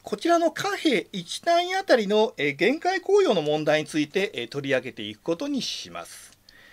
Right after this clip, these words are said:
えー、問題文を見てわかるように、貨幣一単位あたりの限界効用は、まあ、いくらになるのかというのを聞いています。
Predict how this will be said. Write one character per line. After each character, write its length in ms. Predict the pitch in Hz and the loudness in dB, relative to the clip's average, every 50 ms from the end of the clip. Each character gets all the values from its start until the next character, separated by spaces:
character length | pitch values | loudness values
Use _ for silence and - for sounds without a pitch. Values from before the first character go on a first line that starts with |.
| - _ _ _ _ - | -20 _ _ _ _ -2
え 180 | 156 160 160 | 2 2 2
ー、 20 | 160 | 4
問 200 | 180 226 247 247 | 4 4 4 6
題 180 | 254 254 233 | 6 6 6
文 320 | 190 185 196 180 175 170 180 | 4 2 -2 -2 -2 -2 -2
を 60 | 185 | -2
見 100 | 190 196 | -4 -4
て 200 | 190 - 160 156 | -2 -2 -2 0
わ 140 | - 160 151 | -2 -4 -2
か 120 | - 185 | 0 0
る 100 | 175 170 | 0 2
よ 140 | 156 151 135 | 2 2 0
う 40 | 117 | 0
に、 240 | 113 113 147 240 - | -2 -6 -8 -10 -10
貨 220 | - - 302 320 294 | -6 -4 -2 -2 0
幣 180 | - 247 196 175 | 0 0 -2 -2
一 300 | 170 180 165 143 - - | -2 -6 -10 -12 -12 -10
単 340 | - - 269 285 277 277 277 | -6 -4 -4 -2 -2 -2 -2
位 80 | 285 | -2
あ 80 | 311 311 | -2 -2
た 160 | 302 - 220 | 0 -2 -2
り 140 | 185 180 190 | -2 0 2
の 160 | 240 226 190 | 2 2 2
限 280 | 143 151 151 170 180 175 | 2 0 0 0 0 -2
界 280 | - 190 185 190 185 | 0 2 2 2 2
効 260 | 185 - 202 185 175 | 0 2 2 2 4
用 160 | 156 143 143 147 | 4 2 2 4
は、 220 | 214 226 226 170 | 4 4 4 4
ま 120 | 165 156 131 | 4 0 0
あ、 40 | - | 0
い 120 | 190 233 | 0 -6
く 120 | - - 226 | -4 -2 2
ら 140 | 196 160 151 | 2 2 2
に 80 | 147 | 2
な 100 | 143 139 | 0 0
る 120 | 135 143 131 | 0 0 0
の 140 | 131 127 | -2 -2
か 160 | 127 - 247 - | 0 0 0 0
と 120 | - 190 | 0 0
い 100 | 196 214 | 0 0
う 120 | 247 311 | -2 0
の 100 | 359 339 | 0 0
を 60 | 175 - | 0 0
聞 240 | - - 117 104 | -2 -10 -12 -12
い 20 | 98 | -12
て 140 | - - 95 | -12 -12 -12
い 100 | 90 87 | -10 -10
ま 140 | 90 87 | -10 -12
す。 180 | - - - | -12 -14 -20